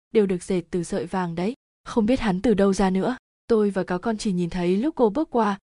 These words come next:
thì tên này từ bên trên rơi xuống. Lẽ nào hắn vốn bị mắc kẹt trên khe băng nứt trên đầu chúng ta hay sao?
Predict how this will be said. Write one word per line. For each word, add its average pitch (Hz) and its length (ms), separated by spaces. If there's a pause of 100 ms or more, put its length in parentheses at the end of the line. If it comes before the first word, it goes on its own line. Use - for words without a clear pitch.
(160)
thì 240 120
tên 226 180
này 185 260
từ 185 120
bên 202 220
trên 202 240
rơi 190 200
xuống. 190 380 (380)
Lẽ 214 160
nào 214 320
hắn 180 260
vốn 190 260
bị 247 120
mắc 294 240
kẹt 196 240
trên 196 200
khe 202 180
băng 190 220
nứt 311 180
trên 214 180
đầu 180 160
chúng 175 200
ta 196 340
hay 208 160
sao? 196 320